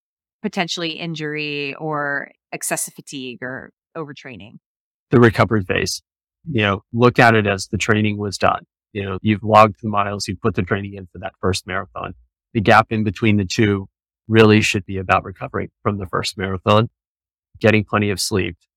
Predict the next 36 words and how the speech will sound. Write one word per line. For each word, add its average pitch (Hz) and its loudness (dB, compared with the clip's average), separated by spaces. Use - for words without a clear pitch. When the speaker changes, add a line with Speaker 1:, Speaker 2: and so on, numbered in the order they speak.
Speaker 2:
rehydrating 107 2
and 101 -6
replenishing, 101 -2
you 104 -20
know, 107 -10
all 107 -2
the 104 -8
nutrients 101 -6
lost 101 -4
in 101 -8
that 101 -10
marathon 95 -8
early 104 2
on, 98 -2
trying 107 4
to - -2
eat 110 0
a 104 0
well-balanced 98 2
diet, 98 4
you 110 -12
know, 95 -6
not 113 6
trying 110 0
to 110 -2
crash, 107 2
lose 110 -8
weight 110 4
or 104 -8
anything 107 -2
like 110 2
that 104 0
in 107 -6
between. 107 0
<laughs> - -20
The, 113 4